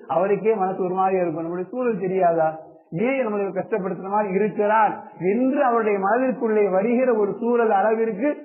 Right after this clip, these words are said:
நீங்கள் விருந்தாளியாக போய் எங்கேயும் கஷ்டம் கொடுத்தாதீங்க. நாங்கள் சொல்லுவோம், எவ்வளவு அற்புதமாய் ஒரு உறவுகளை, விருந்து என்பது, உபசரிப்பு என்பது ஒரு உறவுகளை அனுசரிக்கிற இடத்துல நாம் கொடுக்கிற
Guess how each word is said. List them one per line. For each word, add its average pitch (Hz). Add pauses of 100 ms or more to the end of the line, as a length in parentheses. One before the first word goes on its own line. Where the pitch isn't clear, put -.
(120)
நீங்கள் 240
விருந்தாளியாக 254
போய் 233
எங்கேயும் 220
கஷ்டம் 202
கொடுத்தாதீங்க. 185
நாங்கள் 160
சொல்லுவோம், 117 (560)
எவ்வளவு 269
அற்புதமாய் 214 (220)
ஒரு 185
உறவுகளை, 262
விருந்து 277
என்பது, 220
உபசரிப்பு 254
என்பது 190 (300)
ஒரு 190
உறவுகளை 262
அனுசரிக்கிற 254
இடத்துல 202 (580)
நாம் 175
கொடுக்கிற 226